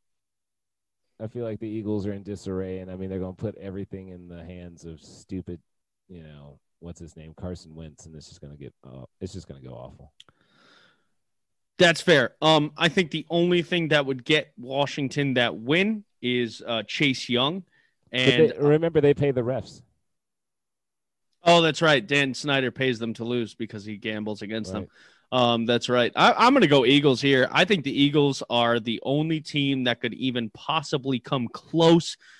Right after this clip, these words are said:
Speaker 2: to, um, winning that division besides the Cowboys. I, I think the Cowboys is a shoo-in, but I think the Eagles will win this game. Yeah.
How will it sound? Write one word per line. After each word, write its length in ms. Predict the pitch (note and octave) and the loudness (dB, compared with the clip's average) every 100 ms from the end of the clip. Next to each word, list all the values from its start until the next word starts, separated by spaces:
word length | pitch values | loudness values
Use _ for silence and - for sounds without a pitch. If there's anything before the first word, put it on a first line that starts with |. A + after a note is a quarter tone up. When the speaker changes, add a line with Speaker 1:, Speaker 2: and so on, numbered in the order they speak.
| _ _ - | _ _ -8
Speaker 2:
to, 540 | - D3 C3+ B2+ A#2+ - _ _ _ | 0 4 4 4 0 -4 _ _ _
um, 420 | - A2+ A2+ A2+ A#2 | -4 0 0 0 0
winning 420 | C#3 C#3+ C#3 A#2 | 2 2 0 0
that 240 | C3 C3 | 0 0
division 540 | A#2+ A#2+ C#3 C3+ C#3 A#2 | -2 0 0 2 0 -2
besides 600 | A2+ - A2+ B2 B2 - _ - | -4 -2 0 0 -2 -12 _ -8
the 80 | A2+ | -6
Cowboys. 640 | - A2+ B2 C3 C3 B2 - | -2 0 2 2 2 0 -4
I, 140 | A2+ - - | -6 -6 -8
I 140 | A2 C3 | -6 -2
think 200 | F#3+ C#3+ | -2 -2
the 80 | |
Cowboys 540 | G#2+ C#3 C3 B2+ A2+ - | 0 2 2 2 0 -4
is 80 | G#2+ | -12
a 40 | |
shoo-in, 440 | - D3+ C#3 A2+ | -4 0 2 0
but 140 | G2 G#2+ | -4 -8
I 80 | C3 | -8
think 200 | D3+ A#2 | -8 -6
the 80 | |
Eagles 300 | G#2 A#2 G#2 | -4 -4 -6
will 80 | G#2+ | -8
win 120 | G2 F#2+ | -10 -10
this 140 | - | -12
game. 260 | G2 F#2+ - _ | -12 -14 -16 _
Yeah. 160 | - | -16